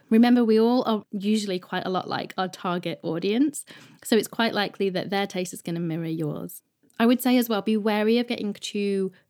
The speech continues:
Facebooky with your updates, if you know what I mean.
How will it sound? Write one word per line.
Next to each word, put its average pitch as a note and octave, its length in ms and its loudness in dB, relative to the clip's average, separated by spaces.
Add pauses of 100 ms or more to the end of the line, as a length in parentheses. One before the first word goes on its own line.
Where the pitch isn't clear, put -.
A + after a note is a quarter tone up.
(140)
Facebooky B3+ 760 2
with B3+ 140 4
your B3+ 120 2
updates, A#3 480 -2
if A3+ 160 -6
you A#3 140 2
know A3 200 2
what G#3+ 140 -4
I G#3 120 -4
mean. G#3+ 340 2